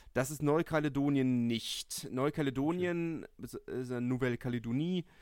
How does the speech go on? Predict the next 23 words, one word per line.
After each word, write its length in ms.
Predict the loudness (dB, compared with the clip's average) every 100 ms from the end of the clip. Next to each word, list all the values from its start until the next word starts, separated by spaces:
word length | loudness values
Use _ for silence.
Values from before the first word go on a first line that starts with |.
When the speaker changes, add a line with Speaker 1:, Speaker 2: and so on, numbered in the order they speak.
| -20 -20 _ -8
Speaker 1:
um 180 | -6 -6
offiziell 460 | -6 -6 4 4
zu 120 | 4 -2
bleiben, 400 | 0 2 2 -2
ist 520 | -2 -4 -4 -10 -12 -14 _ _
französisches 1040 | -10 -4 -4 -4 -2 0 0 -2 -4 -6
Staatsgebiet, 1200 | -10 -2 2 2 0 -4 -4 -2 -2 -4 -10 -18 _ _ _ _ 2
aber 840 | 4 6 4 4 4 4 2 -2 -10 _ _ _ _ -2
eigenständig. 1200 | 2 2 0 -4 -6 -6 -8 -12 -14 -12 -12 -14 _ _ _ _ -20 -2
Heißt, 380 | 0 0 -2 -8
sie 180 | -4
haben 260 | 2 2 2
als 240 | -2 -4
einziges 420 | -2 -2 -2 -4 -2
französisches 580 | 0 0 -2 -2 -2
Überseegebiet, 760 | -2 -2 0 0 -2 -2 -4 -4
sind 180 | -4 -6
sie 100 | -6
kein 320 | -4 -2 -2
Teil 260 | 0 0 0
der 100 | 0
E 200 | -2 -2
U, 340 | -4 -4 -6